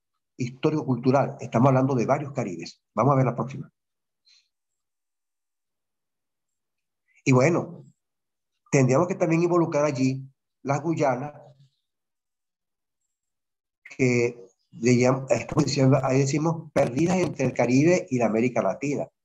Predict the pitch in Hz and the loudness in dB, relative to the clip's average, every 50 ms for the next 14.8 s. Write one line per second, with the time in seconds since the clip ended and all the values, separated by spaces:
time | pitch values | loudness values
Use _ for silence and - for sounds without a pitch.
0 | _ _ _ _ _ - - 147 143 156 185 180 180 190 190 180 - 160 135 127 | _ _ _ _ _ 0 2 2 4 4 2 2 2 2 0 0 0 0 -2 -2
1 | 117 - 185 196 202 190 196 180 190 - - - 123 123 123 135 - - - 107 | -2 -2 -2 0 0 0 0 0 -2 -6 -8 -8 -6 -4 -2 -2 -2 -2 -4 -2
2 | 110 127 139 135 120 - - - _ _ _ _ _ _ _ _ _ _ _ _ | 0 0 0 0 0 -2 -6 -10 _ _ _ _ _ _ _ _ _ _ _ _
3 | _ _ _ _ _ _ _ - 127 135 135 135 127 - - 127 131 143 135 135 | _ _ _ _ _ _ _ 0 0 2 2 0 0 2 2 2 4 2 0 -2
4 | 131 - - 123 120 117 117 147 147 - 170 - - 113 113 120 120 117 156 147 | -6 -4 -2 -2 -2 -2 -2 -4 -4 -2 -2 0 0 2 2 0 0 -2 -2 -2
5 | 139 135 135 143 131 - - 151 147 135 - 139 123 113 104 101 98 95 101 110 | -4 -2 -2 -2 -2 0 -2 -2 -4 -2 -2 -2 -2 0 -2 -2 -4 -2 -2 0
6 | 110 110 - - 160 160 160 - _ _ _ _ _ _ _ 98 113 110 104 - | 0 0 -2 -4 -6 -6 -6 -8 _ _ _ _ _ _ _ -4 -2 -2 -2 -2
7 | - 107 - - 113 110 - - - 104 110 110 107 101 98 - 110 113 117 117 | -2 -2 0 0 -2 -4 -4 -2 -2 -2 -2 -2 -4 -4 -4 -4 -4 -2 -2 -4
8 | - - - 95 - - - - 107 104 131 123 117 123 110 - 123 131 107 - | -6 -6 -8 -6 -6 -4 -4 -4 -2 0 2 2 2 0 0 0 -2 -2 -2 -2
9 | - - - - 95 87 - - _ _ _ _ _ - 123 123 120 117 139 123 | -8 -10 -8 -6 -6 -6 -8 -10 _ _ _ _ _ 0 2 2 2 2 0 0
10 | - - 165 175 170 165 165 147 135 143 151 143 139 135 135 151 156 151 147 156 | 2 0 0 0 0 0 -2 -6 -6 -2 0 0 0 0 -2 -4 -4 -4 -4 -2
11 | 139 143 131 127 123 151 170 - - _ _ _ _ _ _ 139 143 143 139 139 | 0 2 2 2 0 -2 -6 -10 -14 _ _ _ _ _ _ -2 0 0 0 0
12 | 135 135 135 139 131 123 117 117 - 160 160 165 - _ - - 175 170 165 170 | 0 -2 -2 -4 -4 -4 -6 -6 -8 -10 -10 -10 -12 _ -2 0 2 2 2 2
13 | 165 139 127 135 151 151 147 135 131 131 139 135 131 117 - 113 - - 101 95 | 0 0 0 0 -2 0 2 2 2 2 0 -2 -4 -6 -8 -10 -10 -10 -8 -8
14 | 92 - - - 101 120 135 131 135 127 117 113 117 131 135 135 | -8 -8 -8 -4 0 0 2 2 2 2 2 4 4 2 0 0